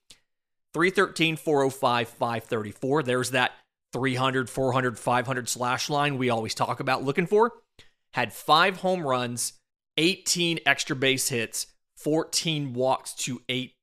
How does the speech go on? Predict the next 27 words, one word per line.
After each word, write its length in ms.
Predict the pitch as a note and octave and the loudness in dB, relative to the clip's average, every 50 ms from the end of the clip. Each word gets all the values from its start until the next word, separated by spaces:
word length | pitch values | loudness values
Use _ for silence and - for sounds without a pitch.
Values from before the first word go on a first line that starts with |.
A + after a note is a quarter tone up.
| _ | _
I'm 100 | - C#3+ | -10 -4
sorry, 200 | A2+ C3+ G#2+ G2 - | -4 -4 -4 -2 2
eighteen 580 | D#3 E3+ F3 F3 - - F#3+ F3 E3 D#3+ D3 C3 | 2 2 2 0 -2 0 2 2 4 2 0 0
walks 360 | C3+ C#3 C#3 C3+ C3 - - | 2 2 2 2 2 -2 -6
to 120 | - - | -6 -6
thirty-two 640 | C3 - - D3+ C#3 C3+ B2 A#2 - - - F#3+ F3 | -4 0 0 0 0 0 -2 -4 -6 -4 -2 -2 -2
strikeouts, 720 | E3 - - D#3 C3 A#2+ A2+ - A#2+ A#2 A2 G#2 - - - - | -2 -2 -2 0 0 0 0 -2 -2 -4 -4 -4 -4 -6 -8 -6
and 140 | B2 A#2 | -8 -8
twelve 260 | - - C#3+ C3+ B2+ B2 | -4 0 0 2 2 0
of 140 | B2 - | -2 -4
fourteen 360 | - B2+ B2+ - - - A#2+ A2 | -4 -6 -6 -6 -6 -6 -6 -6
on 80 | G#2+ | -6
stolen 360 | G#2 - - A2+ G#2+ G#2+ G#2 | -6 -6 -4 -4 -4 -6 -6
bases. 420 | G2+ G2+ G2+ G2 - - G2 - - _ _ _ _ _ _ _ _ _ _ _ _ _ _ _ - | -6 -8 -8 -8 -8 -12 -12 -16 -20 _ _ _ _ _ _ _ _ _ _ _ _ _ _ _ -10
Uh, 160 | C3 B2+ - | -8 -8 -4
six 240 | - - B3 A#3 - | 0 0 0 0 2
two, 100 | - C#4 | 0 2
two 200 | G#3 C4+ A#3+ G#3+ | 2 2 4 6
hundred. 240 | F#3+ F#3 F#3+ F#3 F3 | 6 6 6 2 2
The 40 | |
thing 220 | E3+ - C4+ D4 C#4+ | 0 -2 -2 -2 0
to 80 | C#4 | 2
know 220 | A#3 F#3+ F3+ F#3 F3+ | 4 6 6 6 6
about 280 | D#3 D#3+ D#3 C#3+ - | 6 6 4 4 4
Royce 300 | D3 D3+ D3+ D3 C#3+ - | 2 2 2 2 0 0
Lewis 360 | C#3 C3+ C3+ B2+ B2+ - - - _ _ _ _ _ _ _ - | 0 0 0 0 0 -2 -4 -8 _ _ _ _ _ _ _ -2
is 420 | D3+ D3+ D3+ D3 C#3+ C3 - - | 2 2 4 4 2 0 -2 -4